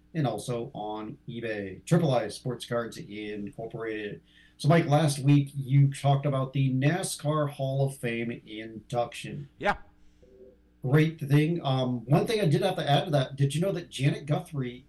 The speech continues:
Speaker 1: is, is an Iowan?
Speaker 2: I did not.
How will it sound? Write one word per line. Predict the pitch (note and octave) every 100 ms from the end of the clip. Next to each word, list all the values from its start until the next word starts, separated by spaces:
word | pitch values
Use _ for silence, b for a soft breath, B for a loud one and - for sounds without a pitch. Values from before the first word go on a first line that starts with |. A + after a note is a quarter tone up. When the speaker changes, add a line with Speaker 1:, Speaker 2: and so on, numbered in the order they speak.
| -
Speaker 1:
is, | B2 A#2 - - _ -
is | D3
an | F3+ -
Iowan? | G#3 F#4+ D3 - - _ _ - -
Speaker 2:
I | C#3
did | C3 D3+
not. | E3+ C4+ E4